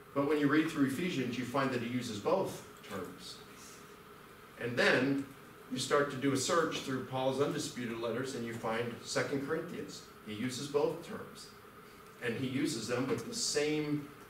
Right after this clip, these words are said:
um, ratio as he uses in Ephesians. So if you're going to use that argument to discredit, and that's the main argument that discredits Pauline, uh, authorship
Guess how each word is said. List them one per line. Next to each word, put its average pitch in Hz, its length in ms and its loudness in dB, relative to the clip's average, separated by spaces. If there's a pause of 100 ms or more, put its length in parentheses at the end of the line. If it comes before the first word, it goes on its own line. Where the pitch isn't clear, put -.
(140)
um, 113 560 2 (680)
ratio 151 440 6 (640)
as 123 160 2
he 139 80 4
uses 139 380 2
in 147 120 4
Ephesians. - 520 -2
So 123 360 4 (220)
if 131 180 0
you're - 120 2
going 170 540 4 (400)
to 139 460 6 (180)
use 147 680 4
that - 300 4
argument 135 520 4
to - 80 -6
discredit, - 600 2
and 123 100 2
that's 139 160 4
the 123 80 -4
main 143 320 2
argument 131 480 4
that 123 180 0
discredits 120 600 -2
Pauline, 123 840 2 (520)
uh, 104 320 0 (200)
authorship 110 560 2